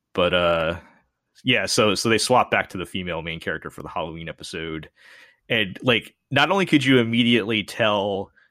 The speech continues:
the animation quality was so much better, but just, like, I feel like the season one staff even, like, 'cause it's, it's, it's literally, like, completely, like, it's different writers and everything. Like, they just, like, understand the, what,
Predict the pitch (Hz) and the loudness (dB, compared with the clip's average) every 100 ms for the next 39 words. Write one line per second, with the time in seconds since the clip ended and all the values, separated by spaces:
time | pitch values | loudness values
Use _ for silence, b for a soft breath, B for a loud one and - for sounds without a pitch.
0 | b _ _ _ _ _ _ - 123 120 | b _ _ _ _ _ _ -6 -2 0
1 | 98 101 - 120 - 123 120 120 120 123 | -2 -4 -2 -4 0 4 6 4 2 -2
2 | 120 - 127 123 - 120 120 135 107 107 | -2 0 0 0 2 2 2 -2 -2 -4
3 | - 143 _ _ _ - - 247 170 - | -6 -20 _ _ _ -6 0 2 0 -2
4 | _ _ _ _ _ _ _ _ _ _ | _ _ _ _ _ _ _ _ _ _
5 | 113 123 185 185 170 123 - 139 123 110 | -6 -4 0 0 0 -2 -2 -6 -4 -2
6 | 113 107 - 110 113 92 113 113 107 - | -4 -4 0 0 0 -4 -10 -6 -6 -4
7 | 123 120 190 - 151 - 165 170 139 143 | -4 -4 -4 0 0 0 -2 0 2 2
8 | 113 98 95 95 92 90 92 - 123 80 | 2 0 -4 -8 -8 -8 -12 -10 -10 -6
9 | 87 92 82 69 76 76 69 82 62 58 | -4 -4 -4 -10 -12 -14 -14 -14 -16 -16
10 | B B B B B - 113 - _ _ | B B B B B -2 -2 -2 _ _
11 | 110 123 165 135 120 104 110 107 - - | -4 0 2 2 2 2 -2 0 0 0
12 | 104 104 101 98 95 90 92 92 92 95 | 2 2 0 -4 -10 -8 -10 -10 -6 -4
13 | 87 | -4